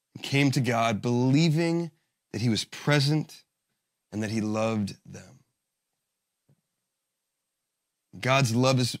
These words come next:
expressed most explicitly in the sending of his son. Advent season, here we are. And so, Grace Hill, here's my plea to you. Please don't let Advent pass you by this year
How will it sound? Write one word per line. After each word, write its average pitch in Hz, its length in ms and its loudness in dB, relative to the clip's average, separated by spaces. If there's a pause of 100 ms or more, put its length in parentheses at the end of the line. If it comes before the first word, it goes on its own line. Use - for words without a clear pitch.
(100)
expressed - 640 0 (400)
most 143 320 0
explicitly 156 1080 0 (460)
in 117 100 0
the 107 60 0
sending 139 420 2
of 127 80 0
his 117 100 -2
son. 95 340 -8 (1000)
Advent 127 320 0
season, 101 320 -2
here 107 120 -4
we 120 120 2
are. 98 240 -8 (920)
And 117 100 -6
so, 139 160 0
Grace 147 480 2
Hill, 147 320 -2 (280)
here's 151 220 2
my 139 160 2
plea 123 260 0
to - 160 -4
you. 101 200 -2 (720)
Please 175 400 2
don't 147 340 -2
let 131 300 -2
Advent 120 460 -2
pass 131 400 -6
you 131 60 -2
by 113 260 -4
this 101 280 -6
year 98 260 -12